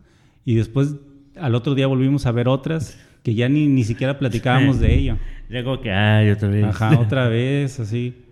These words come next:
Speaker 1: O sea, se volvió algo, algo común y, y es algo que no he vuelto a ver.
Speaker 2: Y nada, eh, "Bienvenidos al bar". <laughs> Y acá, ¿no? El show de luces.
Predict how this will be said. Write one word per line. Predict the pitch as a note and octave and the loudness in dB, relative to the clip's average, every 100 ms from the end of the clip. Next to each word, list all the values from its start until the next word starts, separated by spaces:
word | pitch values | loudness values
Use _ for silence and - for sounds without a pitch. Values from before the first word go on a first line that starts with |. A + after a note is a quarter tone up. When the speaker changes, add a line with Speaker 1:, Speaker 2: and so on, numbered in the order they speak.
| _ | _
Speaker 1:
O | - | -10
sea, | A#2 | -6
se | A#2 | -2
volvió | A2+ G#2 A2+ | 0 2 2
algo, | A#2+ C3 C#3 C3 | 2 2 0 0
algo | A2+ B2 C3 A2+ | -2 -2 -2 -2
común | A2+ G#2+ A#2 C#3+ C#3 C#3 - - | -2 0 0 0 -2 -4 -12 -12
y, | D3+ A2+ G#2 G2+ G2+ G#2+ - _ - | -6 -4 -2 -2 -2 -4 -10 _ -4
y | B2 | 0
es | A#2 | 2
algo | C#3 C#3+ | 2 0
que | C3+ | 2
no | C#3 | 2
he | |
vuelto | E3 D#3+ | 2 0
a | D3+ | -2
ver. | G3 G#3+ - - - | -2 -6 -12 -20 -12
Speaker 2:
Y | |
nada, | G2 F#2+ G#2+ B2+ B2 G#2 E2+ D2 | -8 -6 -4 -4 -2 -4 -6 -6
eh, | G2+ F2+ - - - - - G2 | -6 -6 -8 -20 -20 -20 -10 0
"Bienvenidos | C3+ C#3 A#2+ C3+ G3+ F3+ D3 | 2 4 4 6 6 6 6
al | C#3 A2+ | 6 6
bar". | F#2+ D#3 G#3 F#3 E3+ D3+ B2+ B2 A#2 A#2 A#2+ | 8 8 8 8 8 8 6 4 6 6 6
<laughs> | A2+ - - - G#2+ | 2 0 -10 -14 -10
Y | |
acá, | A2 C3 C3 | -6 -2 0
¿no? | C3 | 0
El | C3+ | -2
show | B2+ A#2+ | -4 -4
de | B2+ | -2
luces. | B2 B2+ A#2+ C#3 | 0 -2 -4 -8